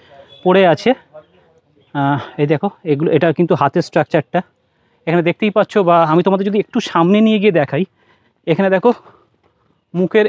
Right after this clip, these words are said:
এই সব পোর্শনগুলো কিন্তু প্রায় মানে ভেঙে গেছে। আহ,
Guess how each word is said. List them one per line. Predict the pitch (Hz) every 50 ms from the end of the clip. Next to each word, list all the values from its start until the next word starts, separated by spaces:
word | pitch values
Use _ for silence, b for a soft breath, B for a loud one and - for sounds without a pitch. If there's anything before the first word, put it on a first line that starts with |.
| -
এই | 185 185 -
সব | 214 - -
পোর্শনগুলো | 196 185 - - 208 208 196 208 208 208 - -
কিন্তু | 190 180 - - 247 262 - _ _ _ _ _ _ _ _ _ _ _ _ -
প্রায় | 160 170 202 226 220
মানে | 208 214 220 214 190 156 147 151 127
ভেঙে | 131 165 180 196 190
গেছে। | 180 160 - 233 233
আহ, | - - - _ _ _ _ _ _ _ _ _ _ _ _ _ _ _ _ _ _ _ _ _ _ _ _ _ _ 156 143 143 143 143